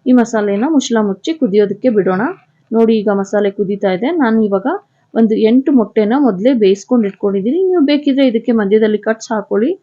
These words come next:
ಇಲ್ದಿದ್ರೆ ಹಾಗೆ ಕೂಡ ಹಾಕೊಳ್ಬೋದು, ಏನು ಅಡ್ಡಿ ಇಲ್ಲ. ಕಟ್ಸ್ ಹಾಕೋದ್ರಿಂದ ಮಸಾಲೆ ಎಲ್ಲ ಮೊಟ್ಟೆ ಒಳಗೆ, ಆ, ಹೀರ್ಕೊಂಡಿರುತ್ತೆ ಅಂತ. ಮಕ್ಳೇನಾದ್ರೂ ತಿನ್ನೋ ಹಾಗಿದ್ರೆ ಇದೇ ರೀತಿ ಹಾಕಿದ್ರೆ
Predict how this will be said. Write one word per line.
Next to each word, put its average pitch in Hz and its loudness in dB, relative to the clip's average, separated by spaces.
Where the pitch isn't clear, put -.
ಇಲ್ದಿದ್ರೆ 294 2
ಹಾಗೆ 233 0
ಕೂಡ 220 0
ಹಾಕೊಳ್ಬೋದು, 208 -2
ಏನು 220 0
ಅಡ್ಡಿ 190 -2
ಇಲ್ಲ. 190 -2
ಕಟ್ಸ್ 302 -2
ಹಾಕೋದ್ರಿಂದ 226 2
ಮಸಾಲೆ 233 0
ಎಲ್ಲ 214 2
ಮೊಟ್ಟೆ 233 0
ಒಳಗೆ, 233 0
ಆ, 208 -2
ಹೀರ್ಕೊಂಡಿರುತ್ತೆ 214 0
ಅಂತ. 185 -6
ಮಕ್ಳೇನಾದ್ರೂ 302 2
ತಿನ್ನೋ 277 4
ಹಾಗಿದ್ರೆ 254 2
ಇದೇ 262 4
ರೀತಿ 247 2
ಹಾಕಿದ್ರೆ 233 -4